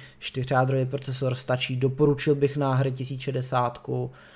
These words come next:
osm gigabajtů, když tam nic jiného nebudeš dělat, tak, tak to stačí, ale šestnáct gigabajtů je lepší.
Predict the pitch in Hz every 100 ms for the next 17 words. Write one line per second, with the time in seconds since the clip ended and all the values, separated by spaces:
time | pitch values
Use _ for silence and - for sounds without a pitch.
0 | - - - 143 135 131 131 127 131 131
1 | 120 139 135 131 131 135 131 131 131 123
2 | 131 123 127 127 - 139 131 - 127 -
3 | 123 - 123 131 131 127 123 127 127 127
4 | 127 127 131 131 127 - 120